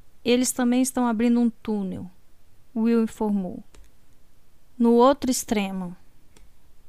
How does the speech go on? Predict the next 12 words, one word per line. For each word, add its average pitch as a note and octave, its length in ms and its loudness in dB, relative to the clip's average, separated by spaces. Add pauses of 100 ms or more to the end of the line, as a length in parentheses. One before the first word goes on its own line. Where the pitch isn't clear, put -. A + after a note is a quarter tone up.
(440)
Estão - 280 0
alargando B3+ 720 4
uma B3+ 140 4
pequena D4 560 -2
fenda A3 480 0
parecida A3+ 540 0
com B3 160 -2
a A#3+ 40 4
entrada A#3+ 380 2
de B3 80 4
uma A#3 160 6
caverna." G3 640 -4